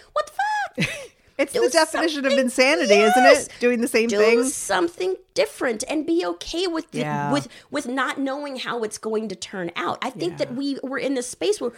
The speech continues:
Speaker 1: we have to be perfect. We gotta make the perfect decisions. And you gotta let go of that
Speaker 2: Yes.
Speaker 1: to survive. You gotta let go of things being perfect and looking perfect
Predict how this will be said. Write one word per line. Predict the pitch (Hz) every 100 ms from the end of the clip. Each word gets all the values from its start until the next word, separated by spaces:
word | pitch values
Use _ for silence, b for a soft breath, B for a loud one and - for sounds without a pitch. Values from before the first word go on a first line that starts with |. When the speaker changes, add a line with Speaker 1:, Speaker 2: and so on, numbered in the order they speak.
| B -
Speaker 1:
we | 247
have | 254 220
to | -
be | 233
perfect. | 202 196 214
We | 196
gotta | 196
make | 190
the | 175
perfect | 196 196 196
decisions. | 185 480 403 254 B B B
And | 269 269
you | 277
gotta | 214 294 285 320
let | 254 247 185
go | 208 269 349
of | 240 160
that | 143 - - _
Speaker 2:
Yes. | 147 135 -
Speaker 1:
to |
survive. | - 233 190 165 202 302 302 262 190
You | 196
gotta | 175 247 285 311
let | 233 208 170
go | 226 320 -
of | - -
things | 220 240 190 B B B - 160
being | 233 302 277
perfect | - 233 226 202
and | 185 180 196
looking | 294 294
perfect | - 214 220